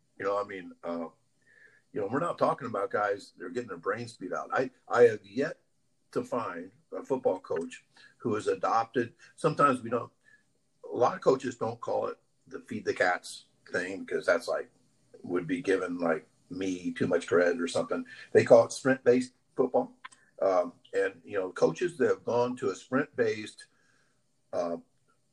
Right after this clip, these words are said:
type of football without a focus on endurance, um, without a focus on toughness.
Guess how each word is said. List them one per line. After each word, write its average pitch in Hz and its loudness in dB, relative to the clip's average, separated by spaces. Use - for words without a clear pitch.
type 110 4
of 120 -4
football 98 -2
without - -4
a 92 -4
focus 104 -4
on 98 -6
endurance, 92 -8
um, 87 -2
without 107 4
a 101 -6
focus 107 -4
on 95 -8
toughness. - -8